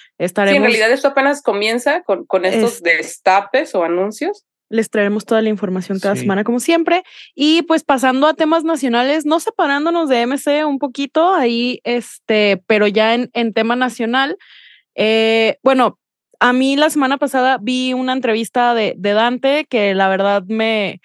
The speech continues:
Speaker 1: pues, deja mucho ahí a la especulación, ¿no? Respecto a lo que hablábamos de, de qué va a pasar con Marcelo, si se va a ir a M C o no.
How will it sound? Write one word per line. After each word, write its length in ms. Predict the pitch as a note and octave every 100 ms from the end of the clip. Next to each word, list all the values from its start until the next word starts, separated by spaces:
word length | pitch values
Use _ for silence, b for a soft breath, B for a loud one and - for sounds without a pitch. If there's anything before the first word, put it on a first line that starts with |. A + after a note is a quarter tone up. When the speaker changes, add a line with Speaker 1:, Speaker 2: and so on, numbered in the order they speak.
| B B B B
Speaker 1:
pues, 160 | C4+ C4
deja 280 | C#4 C#4+ D#4
mucho 340 | D4+ D4+ D4+
ahí 180 | D4 C#4+
a 80 | C#4
la 80 | C#4+
especulación, 640 | - B3+ A3+ G#3+ G#3 A3+
¿no? 160 | A3+ A#3+
Respecto 460 | D4 B3 A3+ G3+ G#3
a 20 |
lo 120 | G3+
que 100 | G#3
hablábamos 500 | G3+ G#3 A3 A#3 A#3
de, 240 | G#3 F#3+ -
de 160 | G3+
qué 100 | G3
va 80 | A#3
a 60 | A#3
pasar 260 | A3+ A3+
con 140 | G#3 A3+
Marcelo, 500 | G3+ F#3 A#3 B3 A#3+
si 160 | A3
se 80 | G3
va 60 | F#3+
a 40 | G3
ir 80 |
a 60 | G3
M 160 | F#3+ F#3
C 200 | A3 G#3+
o 60 |
no. 280 | G3+ G#3+ C#4